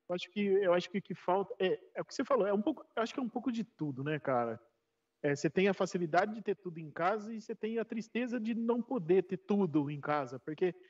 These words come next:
esse contato, essa galera que a gente jogava fliperama, a gente tem contato até hoje, cara. A gente sabe, a gente, a gente não, não, lógico, né, cada um acaba trabalhando com uma coisa, estudando outra, mudando de cidade e tal, não sei o quê,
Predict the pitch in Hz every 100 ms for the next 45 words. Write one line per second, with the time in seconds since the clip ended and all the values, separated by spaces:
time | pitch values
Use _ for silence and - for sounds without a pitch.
0 | _ - 175 214 202 147 156 180 160 -
1 | 170 156 151 165 160 - 135 139 - 135
2 | 135 127 135 - 156 247 151 135 147 170
3 | 180 175 - 440 214 233 226 160 98 85
4 | - _ _ _ _ - 127 135 175 -
5 | 202 156 165 - - _ _ _ 147 147
6 | 190 220 180 180 160 - _ - 160 139
7 | - 143 147 143 151 156 151 151 135 135
8 | 131 165 - 160 143 - 135 156 143 156
9 | 127 131 135 135 175 151 151 139 147 147
10 | 147 139